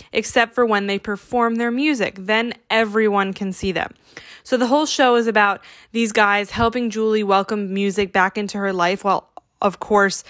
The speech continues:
the guys, like, try to figure out their afterlife and why they're ghosts and what is, like, how can no one see them, all that kind of stuff.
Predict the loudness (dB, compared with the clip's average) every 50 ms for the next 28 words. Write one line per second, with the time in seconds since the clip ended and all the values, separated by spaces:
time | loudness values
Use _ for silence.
0 | -20 -20 -8 -4 -2 0 2 2 2 2 2 -2 -4 -8 -6 -4 -2 -2 -2 -4
1 | -4 0 0 2 2 0 -2 -4 -2 0 2 2 2 0 0 -4 -4 0 0 0
2 | 0 0 -2 -4 -4 -2 0 0 0 -2 -4 -6 -10 -8 -4 -2 0 0 0 0
3 | 0 -2 -2 -2 -2 0 0 0 -2 -4 -6 -10 -14 -12 -8 -6 -6 -6 -6 -8
4 | -12 -14 -14 -14 -8 -4 -2 0 0 -2 -4 -8 -8 -8 -8 -8 -12 -12 -6 -4
5 | -4 -4 -2 -2 -2 -2 -2 -2 -4 -8 -8 -8 -8 -8 -8 -6 -4 -4 -2 0
6 | 2 2 2 2 0 -2 -4 -4 -4 -2 0 2 2 2 0